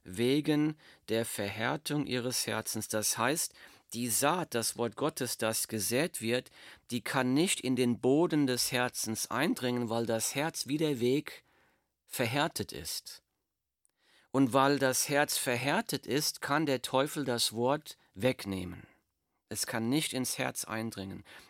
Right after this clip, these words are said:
Es geht also hier um Menschen, die ein verhärtetes Herz haben, die Gott nicht wollen, die ihr eigener Herr sein wollen, die sagen: "Keiner sagt mir, wie ich zu leben habe."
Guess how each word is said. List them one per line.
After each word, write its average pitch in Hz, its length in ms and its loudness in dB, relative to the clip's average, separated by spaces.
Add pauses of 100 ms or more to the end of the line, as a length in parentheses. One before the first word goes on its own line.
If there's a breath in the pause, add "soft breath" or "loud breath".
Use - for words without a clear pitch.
Es - 220 0
geht 156 280 0
also 131 240 2
hier 131 320 0 (380 loud breath)
um 120 160 0
Menschen, 143 520 2 (380 loud breath)
die 127 140 -2
ein 120 160 -2
verhärtetes 120 800 -2
Herz 104 340 -2
haben, 127 340 0
die 131 140 -2
Gott 127 240 0
nicht 107 340 -4
wollen, 135 420 2 (1500 loud breath)
die 139 240 4
ihr 127 300 4
eigener 147 420 4
Herr 110 300 0
sein 110 260 -2
wollen, 123 220 0
die 123 80 -2
sagen: 120 580 -2
"Keiner 160 560 0 (300 loud breath)
sagt 120 500 -2
mir, 120 340 -4 (280 soft breath)
wie 120 280 -2
ich 120 100 -6
zu - 140 -4
leben 107 460 -4
habe." 92 340 -12